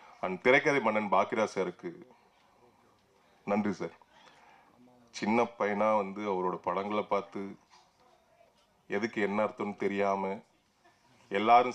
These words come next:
சிரிக்கிறப்போ நான் அமைதியா இருந்து, எனக்கு விவரம் தெரிஞ்சு நான் சிரிக்கிறப்ப எ-, எனக்கு பக்கத்துல இருந்தவங்க அமைதியா இருந்த காலகட்டம் வரைக்கும் அவரை பார்த்து ரசிச்சு, இப்படி ஒரு மாமேதை உடைய ஒரு மேடையில நான் இருக்கிறது ரொம்ப, ரொம்ப, ரொம்ப, ரொம்ப சந்தோஷம்.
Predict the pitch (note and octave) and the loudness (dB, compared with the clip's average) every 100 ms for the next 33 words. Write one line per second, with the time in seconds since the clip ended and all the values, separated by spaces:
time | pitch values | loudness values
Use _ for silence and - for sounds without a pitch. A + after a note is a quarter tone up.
0 | - A2 G2 G#2+ G2 A2 G2+ G2 G#2 G#2 | -4 -6 -4 -4 -2 -2 0 2 2 2
1 | G#2 G#2 G2+ F#2+ F#2 F#2+ A#2 - _ _ | -2 0 0 -2 -4 -8 -10 -20 _ _
2 | - G#2 C3+ C#3 B2 B2+ B2 A#2 A#2 A#2+ | -2 0 0 2 2 2 0 -2 -2 0
3 | G#2 A#2+ B2 A2+ A#2 A2+ G#2 B2 A#2+ A2 | 4 2 0 -8 -4 -6 -4 -2 -2 -2
4 | G2 F#2+ F2+ F2+ - G#2+ A#2+ A#2+ A#2 A#2 | -6 -8 -12 -12 -4 -2 -2 -2 -2 0
5 | A2+ G#2+ G2+ G2 G#2 G#2 G2+ F#2+ G2 - | 0 0 0 0 0 0 0 0 -4 -4
6 | F#2+ G2 F#2+ - G2 G2+ G2+ A2+ G2 F#2 | -2 -2 -6 -6 -6 -6 -4 -4 -2 -4
7 | G2 F#2+ - G2+ F#2+ F#2+ - G#2+ - A#2 | -2 -2 -4 -6 -4 -6 -8 -12 -16 -20
8 | _ _ - - - _ _ _ _ - | _ _ -20 -20 -20 _ _ _ _ -4
9 | A2+ A2 G#2 G2 G#2+ A#2 A#2 G2+ G2 G2+ | 0 2 2 4 4 4 2 -4 -8 -12
10 | - G2 F2+ F2+ F2+ F3+ F3+ F#3+ F#3+ - | -8 -6 -4 -4 -4 -2 -2 -2 -2 -2
11 | F#3+ F2 F2+ F#3 G2 F2+ F2 F2+ C3+ F2+ | -4 -4 -6 -6 -4 -4 -4 -4 -4 -4
12 | F2+ F2+ F#2 F#2+ F#2+ - E2+ F2+ - E2+ | -6 -6 -8 -8 -10 -10 -8 -8 -8 -12
13 | A#2+ | -14